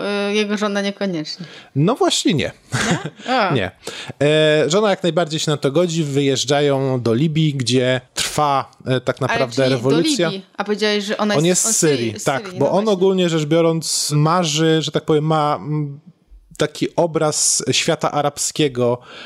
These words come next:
Speaker 2: e, który, gdzie Arabowie mają pokazać światu, jak, jakim to nie są narodem, że trzeba go zmieniać, że trzeba go reformować,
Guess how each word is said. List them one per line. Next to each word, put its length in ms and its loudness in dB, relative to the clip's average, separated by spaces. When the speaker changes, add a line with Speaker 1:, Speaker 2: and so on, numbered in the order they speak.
Speaker 2:
e, 180 2
który, 560 2
gdzie 360 0
Arabowie 520 0
mają 240 2
pokazać 460 -2
światu, 580 0
jak, 300 0
jakim 340 -2
to 100 0
nie 140 0
są 280 0
narodem, 460 2
że 100 -2
trzeba 280 0
go 120 2
zmieniać, 320 0
że 80 -4
trzeba 160 0
go 120 2
reformować, 880 0